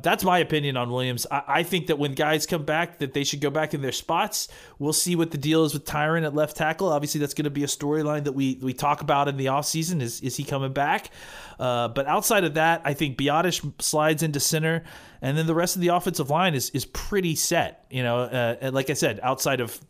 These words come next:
Tyron Smith and figuring out what happens with him. All right, Lone Star at Kevin Coleman Texas asks,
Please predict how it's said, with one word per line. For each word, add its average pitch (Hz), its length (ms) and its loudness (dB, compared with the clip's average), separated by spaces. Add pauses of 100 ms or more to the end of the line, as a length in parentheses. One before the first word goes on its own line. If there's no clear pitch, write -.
(300)
Tyron 127 300 -2
Smith 131 280 -2
and 110 140 -4
figuring 120 280 -4
out 110 120 -4
what 120 140 -2
happens 110 320 -6
with 92 140 -12
him. 101 160 -8 (1120)
All 165 100 4
right, 131 220 2 (140)
Lone 196 340 2
Star 101 580 0 (140)
at 185 220 2 (180)
Kevin 190 420 -2
Coleman 185 560 -2
Texas - 640 -6
asks, 113 460 -4